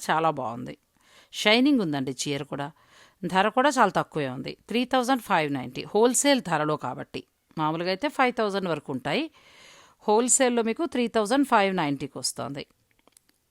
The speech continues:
బ్లౌజ్ కూడా సేమ్ బ్లౌజ్, అది వెళ్తేనే బాగుంటుంది. ఫ్యాబ్రిక్ కూడా చాలా స్మూత్ ఉంటుందండి, నాకైతే బాగా నచ్చాయి. కలర్ చెప్తాను, మీరు ఆ కలర్ పక్కన పెట్టండి నారాయణ గారు.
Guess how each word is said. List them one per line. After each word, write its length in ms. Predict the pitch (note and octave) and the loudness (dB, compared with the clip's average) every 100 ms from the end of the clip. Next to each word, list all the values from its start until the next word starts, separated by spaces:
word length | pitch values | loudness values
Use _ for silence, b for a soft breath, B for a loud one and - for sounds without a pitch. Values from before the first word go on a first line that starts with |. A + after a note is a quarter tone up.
| _ _ | _ _
బ్లౌజ్ 360 | F3+ G3+ A3 B3 | -2 2 2 0
కూడా 220 | - C4+ E4 | -2 0 0
సేమ్ 340 | - A3 G3 F#3+ | 0 -2 -2 -4
బ్లౌజ్, 340 | C#3+ B2 C3 D3+ - _ - | -6 -8 -10 -14 -18 _ -4
అది 200 | F3+ G3 | -2 0
వెళ్తేనే 420 | C4+ B3 C4+ C4+ | -2 -2 0 0
బాగుంటుంది. 560 | G#3+ D#3 D3+ C#3 B2 D3 _ b b b b _ | -2 -4 -6 -8 -12 -14 _ b b b b _
ఫ్యాబ్రిక్ 420 | A3 G#3+ A#3+ D#4 | 2 4 4 -2
కూడా 240 | - G#3+ F#3+ A3 C4 | -2 2 4 2 0
చాలా 300 | - G3 G#3+ A3+ | 0 2 4 2
స్మూత్ 460 | - - G#3+ B3 A3 | -2 -2 0 2 0
ఉంటుందండి, 560 | D#3 C#3+ C3+ C3 C#3+ D#3+ _ _ _ _ - | -4 -6 -6 -6 -10 -14 _ _ _ _ -6
నాకైతే 400 | F3 E3+ F3+ F#3 | -4 -2 -4 -4
బాగా 300 | E3+ E3+ F3 | -2 0 0
నచ్చాయి. 460 | E3+ C#3+ - A3 C#4+ b b b b _ | -2 -4 -4 -4 -4 b b b b _
కలర్ 320 | - G#3+ C4 C4+ | 0 2 0 -2
చెప్తాను, 540 | A#3 - F#3+ F#3 G#3+ A#3 | -6 -4 0 2 2 0
మీరు 260 | G#3 F3 E3+ | -2 -2 0
ఆ 120 | E3 | -2
కలర్ 340 | - E3+ F3 E3+ | 0 0 -2 -2
పక్కన 300 | D#3 - F3+ | -4 -2 -4
పెట్టండి 400 | D3 - C#3 C#3 | -6 -6 -6 -4
నారాయణ 380 | C3+ C3 C3+ C3+ | -6 -6 -8 -8
గారు. 240 | C3+ C#3 | -10 -12